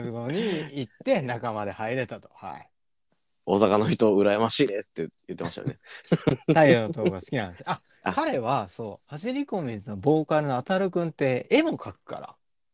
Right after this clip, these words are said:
Speaker 2: あ、そうなんですか？
Speaker 1: そうそうそう。
Speaker 2: あ、でも
Speaker 1: アーティストでもあるから、多分興味があるんだと思う。
Speaker 2: いや、すごい、でもその、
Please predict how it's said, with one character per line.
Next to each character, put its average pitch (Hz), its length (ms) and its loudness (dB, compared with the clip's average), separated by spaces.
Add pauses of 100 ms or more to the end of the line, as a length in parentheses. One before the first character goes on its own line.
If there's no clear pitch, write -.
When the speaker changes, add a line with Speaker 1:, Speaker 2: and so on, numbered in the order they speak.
(260)
Speaker 2:
あ、 175 180 6
そ 254 180 4
う 220 40 6
な 113 100 2
ん - 20 -4
で 85 80 -8
す - 100 -16
か？ - 140 -12
Speaker 1:
そ 294 200 0
う - 20 -4
そ 262 220 -2
う 214 40 -8
そ 185 400 -2
う。 - 40 -20 (580)
Speaker 2:
あ、 240 220 2
で - 60 2
も - 60 0
Speaker 1:
ア - 20 0
ー - 0 -
テ 117 60 2
ィ - 40 0
ス - 20 -2
ト 180 120 0
で 156 100 0
も 143 140 -2
あ 147 40 0
る 147 120 -6
か 240 120 -4
ら、 247 120 -2
多 170 80 0
分 120 160 -4
興 143 160 2
味 117 100 -2
が 98 80 -8
あ 101 40 -8
る 98 60 -10
ん 95 40 -14
だ 104 100 -18
と - 100 -20
思 - 140 -20 (280)
う。 - 40 -16
Speaker 2:
い - 20 -8
や、 110 60 -8
す 147 160 -2
ご 170 160 6
い、 117 60 4
で 110 100 4
も 98 100 -4
そ - 140 -6
の、 113 300 -2